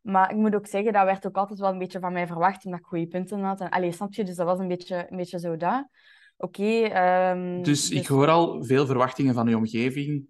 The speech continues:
Speaker 2: Mona, die
Speaker 1: Ja.
Speaker 2: presteert goed. Wij verwachten hogere studies. Wij verwachten misschien ook een beetje dat doctoraat. Dus veel druk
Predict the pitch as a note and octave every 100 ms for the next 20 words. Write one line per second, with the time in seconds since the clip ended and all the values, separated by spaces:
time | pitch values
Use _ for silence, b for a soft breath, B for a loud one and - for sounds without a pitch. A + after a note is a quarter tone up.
0 | _ - A2+ A#2 A2+ E3+ F3 F3 - B2+
1 | C3+ - C3 C3+ - C3 A2+ A#2 A2 A#2
2 | - A#2 A2+ A2+ A2+ A2 - C3 B2+ B2
3 | - A2 A2+ G#2 G#2 - C#3+ C3+ - C#3
4 | C3+ B2 A#2 - A#2 A2+ A2 - A2+ F#2
5 | F2+ - - G#2+ - - A#2+ A#2 B2 A#2
6 | C3 - -